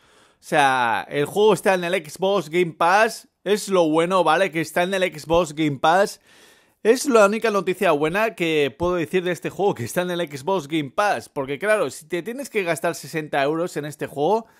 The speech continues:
sinceramente os lo recomiendo que no lo hagáis. O sea, realmente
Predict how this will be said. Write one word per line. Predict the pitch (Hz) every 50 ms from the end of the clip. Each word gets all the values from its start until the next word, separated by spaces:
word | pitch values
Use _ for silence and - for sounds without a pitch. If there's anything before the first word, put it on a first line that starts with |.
| _ _ _ _ _
sinceramente | - - - 160 151 - 180 180 180 175 175 170 - 220 226 226 -
os | - 156 147 - -
lo | 139 139 139
recomiendo | - 143 123 139 135 139 147 165 185
que | 147 151 135
no | 135 131
lo | 131
hagáis. | 120 98 92 92 98 98 - - _ _ _ _ _ _ _
O |
sea, | - - 170 156 151 147
realmente | 156 170 175 175 190 202 202 190 - 214 208 202 196 185 175 165 151 143 -